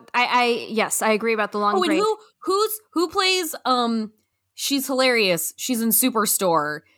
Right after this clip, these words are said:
Speaker 2: She has, I
Speaker 1: Lauren
Speaker 2: need to roll
Speaker 1: Ash?
Speaker 2: for you. Yeah. What's Lauren Ash's character's name?
Speaker 1: Um, shit.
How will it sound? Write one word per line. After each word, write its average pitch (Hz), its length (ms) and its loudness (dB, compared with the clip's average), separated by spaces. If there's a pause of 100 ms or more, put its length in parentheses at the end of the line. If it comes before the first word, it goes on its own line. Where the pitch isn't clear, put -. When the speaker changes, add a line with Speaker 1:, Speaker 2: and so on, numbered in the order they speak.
(240)
Speaker 2:
She 220 800 -2
has, 226 320 0
I 277 40 2
Speaker 1:
Lauren 269 200 2
Speaker 2:
need 233 60 0
to 226 40 0
roll 233 60 0
Speaker 1:
Ash? 294 140 0
Speaker 2:
for 147 280 -6
you. 143 160 -18 (440)
Yeah. 247 400 0
What's 294 240 -2
Lauren 330 240 2
Ash's 262 280 0
character's 226 460 0
name? - 320 -8 (260)
Speaker 1:
Um, 233 520 0 (520)
shit. 240 420 -2